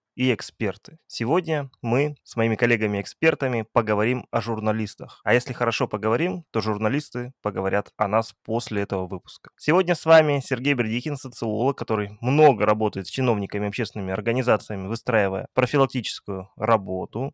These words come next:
Михаил Вершинин, социальный психолог, консультант по выводу людей из сект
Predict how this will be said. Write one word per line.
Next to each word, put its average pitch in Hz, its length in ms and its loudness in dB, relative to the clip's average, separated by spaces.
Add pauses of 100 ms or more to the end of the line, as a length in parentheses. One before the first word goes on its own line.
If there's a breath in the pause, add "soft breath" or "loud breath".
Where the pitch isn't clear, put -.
(100)
Михаил 165 320 4
Вершинин, 135 720 0
социальный 123 500 4
психолог, 135 480 2
консультант 120 580 0
по 123 80 2
выводу 110 360 0
людей 107 300 -4
из 104 100 -8
сект - 260 0